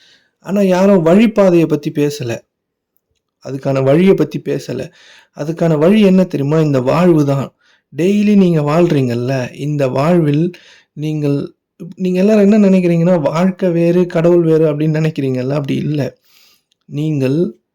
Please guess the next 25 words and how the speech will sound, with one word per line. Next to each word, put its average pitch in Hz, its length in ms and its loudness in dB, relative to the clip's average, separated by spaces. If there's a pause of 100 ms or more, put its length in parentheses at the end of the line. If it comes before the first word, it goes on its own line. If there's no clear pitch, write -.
(220)
செய்யும் 196 460 -2
ஒவ்வொரு 185 540 2
செயல்லையுமே 190 600 4
உங்கள் 175 200 4
வாழ்வு 156 720 0
மாற-, 147 380 -8
மாற்றம் 160 480 -4
அடைந்து 151 300 -4
கொண்டே 135 300 -6
இருக்கிறது. 131 760 -6 (440)
நீங்க 160 240 -6
தியானம் 165 440 2
பண்றதுனாலலாம் 180 680 2
உங்க 180 140 2
வாழ்க்கையை 160 500 -2
மாத்த 160 220 -4
முடியாது. 120 520 -6 (420)
ஆனா, 143 440 -2
நீங்க 143 420 -2
டெய்லி 180 420 2
உங்க 165 200 2
வேலையை 160 440 2
செய்றீங்கல்ல, 143 600 2
ஒவ்வொரு 135 460 0
நிமிடமும், 147 680 0